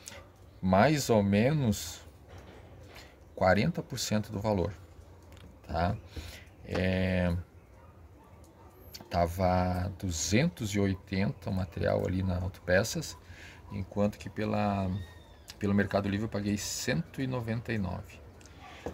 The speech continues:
Aí três dias pra, pra, pra chegar, chegou de boa. Então, já, já tá aqui, ó. Tá aqui. E comprei os cabos também.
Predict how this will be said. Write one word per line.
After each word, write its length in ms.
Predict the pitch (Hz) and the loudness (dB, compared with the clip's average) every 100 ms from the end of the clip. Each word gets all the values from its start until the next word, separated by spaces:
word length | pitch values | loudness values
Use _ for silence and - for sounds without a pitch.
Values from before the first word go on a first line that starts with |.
| - | 0
Aí 240 | 180 147 | 2 2
três 380 | 143 139 139 131 | 0 2 2 0
dias 340 | 156 254 - | 0 0 0
pra, 200 | - 123 110 113 | -2 -2 -2 -4
pra, 360 | 113 113 110 104 - | -2 0 -2 -4 -10
pra 80 | - | -8
chegar, 440 | 104 135 127 - 269 - - - - - - - | -4 -2 2 2 0 -10 -20 -20 -20 -20 -20 -18
chegou 420 | - 220 170 214 | -8 -4 0 0
de 80 | 202 | -2
boa. 240 | 131 170 247 - - - - - - | -2 -2 -2 -8 -20 -20 -20 -20 -14
Então, 400 | 143 - 185 240 - - - - - - - | -8 2 4 4 0 -18 -20 -20 -20 -20 -8
já, 840 | 107 95 95 104 127 143 147 147 | -4 -4 -2 6 10 10 8 6
já 160 | 120 160 | 6 6
tá 120 | - | 6
aqui, 180 | 120 220 | 0 0
ó. 80 | 339 - - - - - - - - - - - - - - - - - - - - - - - - - - - - - - - - - - - - - | 0 -2 -14 -20 -20 -20 -20 -20 -18 -16 -18 -20 -20 -20 -20 -18 -18 -20 -20 -20 -20 -20 -20 -20 -20 -20 -20 -20 -20 -20 -20 -20 -20 -18 -16 -16 -20 -20
Tá 140 | - 95 | -12 -12
aqui. 420 | - 139 175 220 - - - - - - - - - - - 127 | -8 -2 0 0 -2 -10 -12 -12 -14 -12 -10 -12 -14 -16 -12 -6
E 80 | 123 | -2
comprei 440 | 139 131 127 135 | 0 0 2 2
os 120 | 147 | 2
cabos 400 | - 127 131 - | -2 0 0 -4
também. 280 | 160 135 110 | -6 -4 -4